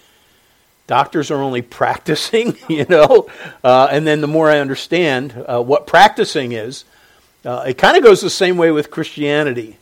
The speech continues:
Uh, but when you and I understand and we study this word chastening or discipline, uh, it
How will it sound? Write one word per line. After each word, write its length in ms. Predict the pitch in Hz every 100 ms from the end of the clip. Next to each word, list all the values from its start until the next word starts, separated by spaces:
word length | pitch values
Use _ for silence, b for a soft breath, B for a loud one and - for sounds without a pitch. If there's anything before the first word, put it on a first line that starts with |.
| -
Uh, 200 | 120 120
but 580 | 123 117 208 160 - - - b b b b b b _
when 180 | 139 151
you 140 | 208
and 80 | 196
I 180 | 185 185
understand 540 | 175 175 - 175 170
and 80 | 151
we 60 |
study 360 | 139 - 160 190
this 260 | 165 156 143
word 240 | 139 135
chastening 680 | - 147 156 - 170 170 170
or 40 |
discipline, 880 | 120 104 147 160 180 - 175 175 202 - b b b b -
uh, 200 | 123 131
it 320 | 147 156 151